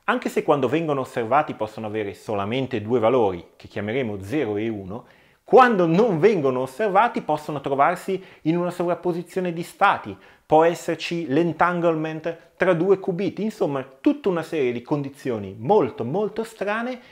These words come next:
che i bit classici non possono replicare.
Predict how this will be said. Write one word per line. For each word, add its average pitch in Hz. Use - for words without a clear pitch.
che -
i 143
bit 156
classici 151
non 160
possono 117
replicare. 107